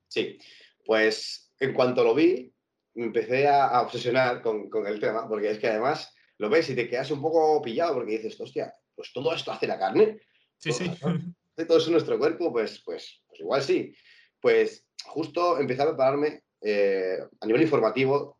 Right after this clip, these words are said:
Speaker 1: sobre cómo hacer para poder empezar con una dieta, eh, más vegana, eh, y pasar de la, de la, de la paleo a la, a la, a la vegana.
Speaker 2: Sí.
Speaker 1: Entonces lo hice,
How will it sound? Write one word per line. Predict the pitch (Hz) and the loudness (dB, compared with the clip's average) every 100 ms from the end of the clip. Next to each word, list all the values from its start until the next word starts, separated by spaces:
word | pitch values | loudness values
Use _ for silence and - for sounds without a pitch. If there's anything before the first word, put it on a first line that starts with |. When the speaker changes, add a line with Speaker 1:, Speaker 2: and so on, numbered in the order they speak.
| _ | _
Speaker 1:
sobre | _ - 104 | _ -2 -2
cómo | 104 131 | 0 -2
hacer | 127 139 135 | -2 0 2
para | 113 - | 0 2
poder | 107 117 | 2 2
empezar | 107 104 113 | 0 -2 0
con | 107 | 0
una | 104 98 | -2 -4
dieta, | 95 92 90 80 69 - _ _ | -4 -4 -4 -4 -8 -14 _ _
eh, | - 92 82 82 | -4 -2 -2 -2
más | 98 104 | -4 -4
vegana, | 92 76 113 - - _ _ _ | -4 -2 -2 -4 -12 _ _ _
eh, | - 85 78 69 62 80 - | -6 -4 -4 -6 -8 -10 -14
y | 71 87 95 95 95 - | -14 -8 -6 -4 -6 -4
pasar | - - 131 120 | -2 2 4 4
de | 117 | 4
la, | 110 107 104 101 | 6 4 4 2
de | 101 | 2
la, | 104 98 98 92 90 87 76 - | 2 4 2 0 -4 -8 -16 -20
de | 98 107 | -4 0
la | 101 | 2
paleo | 104 107 143 170 | 2 4 4 4
a | 151 | 2
la, | 113 104 | 2 0
a | - - - 104 | -2 -6 -6 -6
la, | 92 85 | -6 -6
a | 95 | -6
la | 85 | -4
vegana. | 95 135 143 | 0 0 0
Speaker 2:
Sí. | - 175 - _ _ - | -4 -14 -18 _ _ -8
Speaker 1:
Entonces | 110 123 127 147 143 - - | -2 0 2 0 0 -10 -10
lo | 110 110 | 2 4
hice, | 143 143 175 196 | 4 0 -4 -4